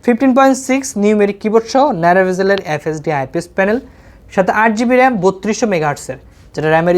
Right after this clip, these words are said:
স্পিডটা খুবই দুর্দান্ত, দুইশো ছাপ্পান্ন জিবি এনভিএমই এসএসডি, আরও একটা আপডেট ফিচার, টু জিবি ডেডিকেটেড গ্রাফিক্সের সাথে ডুয়াল স্টোরেজ, এসএসডি পাশাপাশি হার্ড ডিস্ক ইউজ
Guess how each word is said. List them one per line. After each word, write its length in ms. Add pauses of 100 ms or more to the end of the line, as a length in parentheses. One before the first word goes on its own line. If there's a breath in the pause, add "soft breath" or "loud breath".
স্পিডটা 320
খুবই 220
দুর্দান্ত, 320 (520 loud breath)
দুইশো 200 (100)
ছাপ্পান্ন 420
জিবি 160 (100)
এনভিএমই 400
এসএসডি, 360 (260)
আরও 160
একটা 200
আপডেট 260
ফিচার, 280 (540 soft breath)
টু 60 (100)
জিবি 240
ডেডিকেটেড 420
গ্রাফিক্সের 500
সাথে 220 (460)
ডুয়াল 220 (140)
স্টোরেজ, 260 (220)
এসএসডি 320
পাশাপাশি 380
হার্ড 160
ডিস্ক 200
ইউজ 100